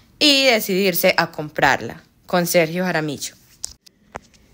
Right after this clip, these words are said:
Para este nuevo video con Sergio Jaramillo, su realtor de confianza, le estamos ofreciendo una casa manufacturada de tres cuartos y dos baños,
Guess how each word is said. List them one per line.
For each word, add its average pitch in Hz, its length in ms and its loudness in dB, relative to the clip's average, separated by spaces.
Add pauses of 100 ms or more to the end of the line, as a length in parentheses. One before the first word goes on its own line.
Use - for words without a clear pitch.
(260)
Para 220 320 2
este 214 220 -4
nuevo 269 240 2
video 180 460 0
con 165 240 -4
Sergio 208 400 -2
Jaramillo, 190 680 -4
su 196 220 -2
realtor 190 480 2
de 262 120 0
confianza, 214 720 0 (480)
le 226 120 0
estamos 226 400 2
ofreciendo 185 640 0
una 254 340 0
casa 302 320 4
manufacturada 180 960 0 (400)
de 180 140 -2
tres 170 320 -4
cuartos 294 640 4
y 208 100 0
dos 170 220 0
baños, 165 500 0